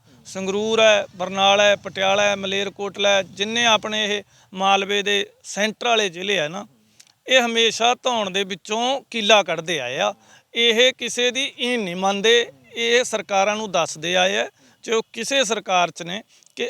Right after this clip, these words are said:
ਅਸੀਂ ਤੁਹਾਡੇ ਗਲਤ ਕੰਮਾਂ ਦੇ, ਗਲਤ ਨੀਤੀਆਂ ਦੇ ਖਿਲਾਫ ਹਾਂ,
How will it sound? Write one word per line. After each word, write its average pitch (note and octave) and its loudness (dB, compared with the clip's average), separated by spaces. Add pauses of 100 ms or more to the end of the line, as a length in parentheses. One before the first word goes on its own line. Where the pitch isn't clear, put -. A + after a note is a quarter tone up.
(140)
ਅਸੀਂ B3+ -2 (140)
ਤੁਹਾਡੇ G3+ 2
ਗਲਤ F3+ -2
ਕੰਮਾਂ G3 -4
ਦੇ, G3 -2
ਗਲਤ A3 0
ਨੀਤੀਆਂ G3+ -10
ਦੇ G3+ -6
ਖਿਲਾਫ C3+ -8
ਹਾਂ, A3 -8